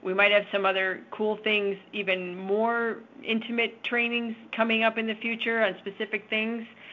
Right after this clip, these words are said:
that are going to be even outside of this, but we're not, we're not going there yet. We're just gonna keep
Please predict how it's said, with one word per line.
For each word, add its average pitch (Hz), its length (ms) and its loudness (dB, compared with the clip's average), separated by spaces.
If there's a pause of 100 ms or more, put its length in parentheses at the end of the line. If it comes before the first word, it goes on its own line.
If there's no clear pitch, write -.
(180)
that 185 200 6
are 185 180 6
going 185 260 0
to 185 100 -10
be 185 280 -2
even 196 240 0
outside 180 520 4
of 214 100 0
this, 233 200 0 (100)
but 180 120 -4
we're 185 140 0
not, 180 300 0
we're 202 140 -2
not 214 300 2
going 185 260 0
there 170 100 0
yet. 165 220 2
We're 196 160 0
just 226 180 -4
gonna 208 160 2
keep 202 320 -6